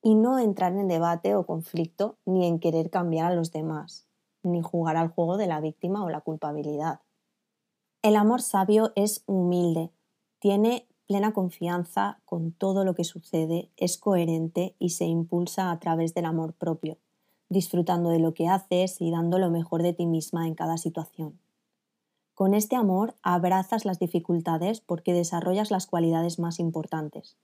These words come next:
la compasión, la comprensión y el perdón ante cualquier situación.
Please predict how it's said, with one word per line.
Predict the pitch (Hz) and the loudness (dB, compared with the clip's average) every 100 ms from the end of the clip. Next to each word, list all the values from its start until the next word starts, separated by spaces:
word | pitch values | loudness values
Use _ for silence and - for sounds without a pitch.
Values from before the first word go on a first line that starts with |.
| _ _ - | _ _ -4
la | 170 | -2
compasión, | 165 160 160 165 175 156 156 _ | 0 -2 -2 -4 -4 -6 -8 _
la | 165 160 | -4 -2
comprensión | 160 156 160 160 - 202 262 - - | -4 -4 -4 -6 -4 -4 -4 -8 -2
y | 170 | 2
el | 165 | 2
perdón | 165 165 165 208 262 - | 2 -2 0 -2 -2 -6
ante | 165 160 160 | -6 -6 -4
cualquier | 156 151 160 | -4 -4 -6
situación. | - 190 165 - 160 | -6 -8 -10 -10 -12